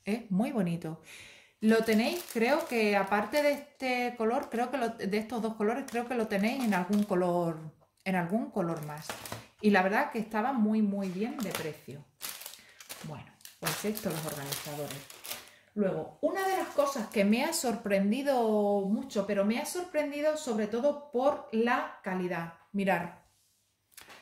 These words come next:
es un bastidor de madera, pero esta madera está, eh, completamente, completamente pulida.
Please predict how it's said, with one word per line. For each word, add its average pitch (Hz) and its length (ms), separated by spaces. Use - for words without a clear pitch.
es 302 340
un 196 140
bastidor 220 840
de 185 240
madera, 294 500
pero 339 720
esta 226 360
madera 294 800
está, 226 880
eh, 202 680
completamente, 220 1080
completamente 240 1200
pulida. 190 760